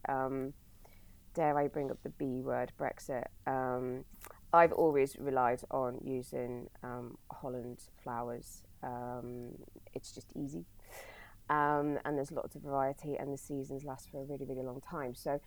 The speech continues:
most of my clients will, um, choose to get married at a certain type of year because they want a certain type of look, and the flowers tend to go alongside that.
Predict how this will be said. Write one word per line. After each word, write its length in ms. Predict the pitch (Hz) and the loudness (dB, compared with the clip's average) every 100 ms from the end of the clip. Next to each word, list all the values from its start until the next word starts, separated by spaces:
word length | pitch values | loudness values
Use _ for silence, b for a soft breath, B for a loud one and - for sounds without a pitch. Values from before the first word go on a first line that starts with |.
| b b - | b b -2
most 680 | 180 180 175 - - - - | 2 4 2 -2 -12 -8 -2
of 200 | 147 156 | -2 -2
my 160 | 147 143 | -2 -2
clients 640 | 156 139 135 - - - - | -2 0 0 -4 -12 -12 -2
will, 540 | 135 131 131 127 - - | 0 2 2 -2 -4 -6
um, 600 | 131 127 127 127 123 - - - - - - - - - - - | -4 -4 -4 -6 -8 -10 -12 -14 -18 -20 -20 -20 -20 -20 -18 -12
choose 440 | - 208 170 - | -4 -2 0 -2
to 120 | 156 | -6
get 180 | - - | -6 -4
married 240 | 135 135 | -2 -2
at 100 | 131 | -4
a 40 | 135 | -8
certain 320 | - 131 127 | -4 -2 -4
type 260 | 139 127 - | -6 -8 -8
of 160 | - | -4
year 160 | 151 147 | 0 0
because 280 | 135 - 127 | -2 -8 -6
they 120 | 123 | -6
want 160 | 123 120 | -6 -8
a 60 | |
certain 320 | - 127 - | -8 -10 -8
type 260 | 123 123 - | -10 -12 -12
of 140 | 131 | -8
look, 320 | 143 113 - - B B B - | 2 2 2 -8 B B B -4
and 380 | 147 147 143 139 - | 0 2 2 0 -6
the 60 | |
flowers 420 | 143 147 135 135 - | -2 2 4 2 -2
tend 320 | 147 143 131 | -8 -6 -6
to 500 | - 143 135 131 127 - | -6 -4 -2 -2 -4 -4
go 320 | 131 123 123 - | 0 2 0 0
alongside 680 | 127 123 120 - 127 120 - | -2 -4 -6 -4 -2 -2 -4
that. 240 | - - | -6 -8